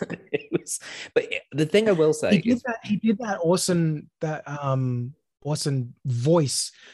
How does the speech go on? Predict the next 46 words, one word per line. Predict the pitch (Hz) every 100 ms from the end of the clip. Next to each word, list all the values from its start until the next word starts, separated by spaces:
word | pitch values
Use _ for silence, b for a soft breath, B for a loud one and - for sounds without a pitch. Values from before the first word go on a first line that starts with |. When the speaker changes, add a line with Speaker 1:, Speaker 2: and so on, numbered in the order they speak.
| B
Speaker 3:
for, | - 151
like, | 135 135
some | 139 151
intros | 147 160 139 127
and | 131
outros | 131 151 - 139 120 117
for | - 123
the |
Looney | 120 143 165
Tunes | 147 120
cartoon, | - 110 110 110 110 - B
Speaker 2:
Mm. | 113 101
Speaker 3:
where | 127
it |
was, | 127
like, | 123 120
a | 123
voice | 113 127 139 123 123
and, | 120
or, | 127 120
like, | 120 -
you | 117
know, | 110 101
whoever's | 131 127 120
showing | 117 113 131
up. | 117
But | 120 B B B B
I | 151
remember | 151 151 175 180 170 147
Dot, | 120 156 135 - _ _ _ _ _ _ _ _ - _ -
I |
remember | 147 160 151
Dot | 120 165 -
talking | 156 135 139
to | 151
Orson | 131 135 139
Welles | 135 127
in | 151 147
Animaniacs, | 135 123 127 139 120 120
and | 123
he | 120 147
was | 131 120
doing | 135 127
the | 123
voice | 113 120 120
then. | - 135 113